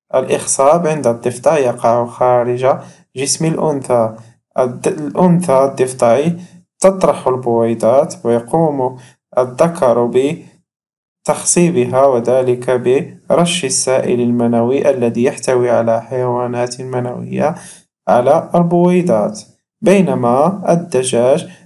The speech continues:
فالديك يقوم بإخصاب البويضات داخل جسم الأنثى.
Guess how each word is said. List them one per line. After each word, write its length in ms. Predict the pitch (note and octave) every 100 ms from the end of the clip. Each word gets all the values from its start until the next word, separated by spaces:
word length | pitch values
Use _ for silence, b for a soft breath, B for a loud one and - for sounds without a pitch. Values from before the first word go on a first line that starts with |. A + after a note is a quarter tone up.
| _
فالديك 580 | - B2+ B2 C#3 D3+ -
يقوم 600 | C3 A#2+ - D3 D3 B2
بإخصاب 960 | A#2 B2+ B2+ - - A#2+ B2 A#2+ A#2+ A#2+ B B _ -
البويضات 1000 | C3 B2 B2 B2 A#2+ A#2 A2 A2+ D3 E3+ -
داخل 600 | B2 D3 E3+ - B2+ A#2+
جسم 360 | B2+ B2 -
الأنثى. 960 | C3 D3 - D#3 - E3+ D#3+ - A2+ -